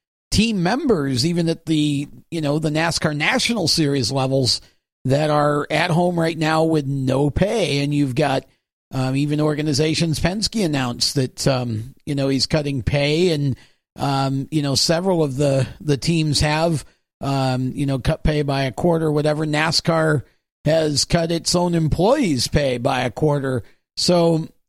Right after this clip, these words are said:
you know, I, I've talked about from the beginning with this virus that, um, when they started shutting everything down, that the financial impact is going to outlast the virus itself. And,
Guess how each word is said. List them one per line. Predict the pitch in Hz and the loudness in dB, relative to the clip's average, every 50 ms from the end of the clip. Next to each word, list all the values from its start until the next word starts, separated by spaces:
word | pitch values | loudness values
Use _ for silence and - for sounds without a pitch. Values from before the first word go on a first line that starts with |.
| _ - | _ -8
you | 175 175 170 | -4 -2 0
know, | 170 170 | 2 2
I, | 165 165 165 165 160 160 - - | 2 2 2 2 2 0 0 -2
I've | - 151 156 156 156 156 139 - | -2 0 0 0 0 -2 -2 -2
talked | - 185 190 214 220 - 220 | 0 0 2 0 0 0 -2
about | 190 180 170 170 160 165 | 0 2 2 0 0 -2
from | - 170 175 | -4 -6 -4
the | 156 | -2
beginning | 143 147 143 131 147 185 233 277 240 190 | -2 -2 0 0 0 0 0 0 0 2
with | 160 147 143 - | 2 0 0 0
this | - 156 131 - - | 0 0 0 0 -2
virus | 135 123 135 143 147 143 139 139 135 113 - - | -2 -2 -2 0 0 0 0 0 -2 -2 -2 -2
that, | 131 143 143 139 135 - - _ _ _ _ _ _ _ _ _ _ _ - | 0 0 0 0 0 -4 -8 _ _ _ _ _ _ _ _ _ _ _ -8
um, | - 139 143 147 147 143 135 135 139 - | -4 -2 0 0 0 0 -2 -2 -4 -4
when | - 160 156 151 | -2 -2 0 0
they | 156 151 | 0 0
started | - - - 202 233 277 285 214 135 | 0 2 2 2 2 2 2 0 2
shutting | - 190 175 151 143 139 139 | 2 0 0 0 0 0 -2
everything | 139 135 139 139 - - 151 135 | 0 0 0 -2 0 0 0 0
down, | 127 139 139 139 139 139 | 0 0 0 0 0 0
that | 139 139 139 - | -2 -2 -2 -4
the | 139 | -4
financial | - - 160 147 147 147 151 165 165 156 - 175 160 151 | -2 -2 0 0 0 0 0 0 0 0 2 2 2 2
impact | 156 190 208 175 165 156 139 127 120 - - | 2 2 2 2 2 2 0 -2 -4 -4 -2
is | 147 139 123 104 | -2 0 0 0
going | 120 160 151 151 143 143 147 139 | 0 0 0 0 0 -2 -4 -4
to | - - 165 151 151 - - | -2 0 0 0 0 0 -2
outlast | 156 151 156 - - 143 143 156 170 170 151 123 - - - | -2 -2 -2 -4 -4 -4 -2 0 0 0 -2 -4 -6 -6 -4
the | 147 135 | -4 -2
virus | 120 113 147 156 160 151 143 143 127 - - | 0 0 0 0 0 0 0 -2 -2 -2 -2
itself. | 151 131 - - - 220 247 247 185 135 135 127 - - - _ _ _ _ _ _ _ _ _ _ - | -2 -2 -2 -2 0 2 2 2 2 0 0 -2 -4 -6 -14 _ _ _ _ _ _ _ _ _ _ -6
And, | - 190 180 185 190 185 180 175 170 165 160 - - 143 | -2 0 0 2 2 2 2 2 2 0 0 -2 -4 -8